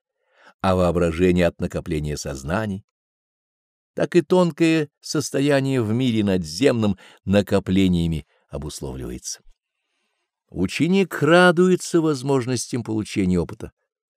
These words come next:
и тяжким особенно. Ибо тяжкий опыт особо ценные следствия приносит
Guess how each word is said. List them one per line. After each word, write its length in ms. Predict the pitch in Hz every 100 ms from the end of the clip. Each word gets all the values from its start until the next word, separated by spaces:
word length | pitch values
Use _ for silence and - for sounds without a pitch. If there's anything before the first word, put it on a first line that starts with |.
| _ -
и 140 | 80
тяжким 600 | - 92 92 - - 90
особенно. 600 | - 87 - 85 78 69 - _ _ _ _ _ - - -
Ибо 320 | 110 113 120
тяжкий 580 | - 156 160 - - 147
опыт 360 | 160 143 147 - -
особо 400 | 131 - 156 139
ценные 760 | - - 131 131 131 127 127 117
следствия 640 | - 110 107 95 - 98
приносит 560 | 90 90 92 90 -